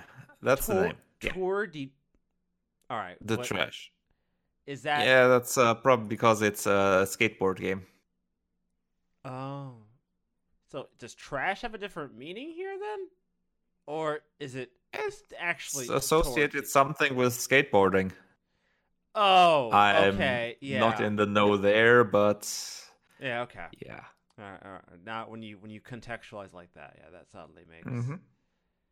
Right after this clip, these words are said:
Speaker 2: I was just, I, I thought this was like a, another one of those joke things where it's like, "Tour de Trash."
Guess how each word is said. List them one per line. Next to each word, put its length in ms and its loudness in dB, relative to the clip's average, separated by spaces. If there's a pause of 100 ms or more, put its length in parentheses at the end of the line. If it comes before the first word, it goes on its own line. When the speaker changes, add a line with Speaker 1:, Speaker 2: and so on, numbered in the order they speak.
(520)
Speaker 2:
I 100 -10
was 120 -14
just, 160 -20 (160)
I, 240 -14
I 120 -14
thought 260 -16
this 120 -20
was 140 -20
like 180 -20
a, 320 -20
another 280 -20 (160)
one 180 -20
of 80 -20
those 280 -20
joke 420 -18
things 400 -20
where 100 -20
it's 100 -20
like, 160 -20
"Tour 240 -10
de 120 -14
Trash." 840 -10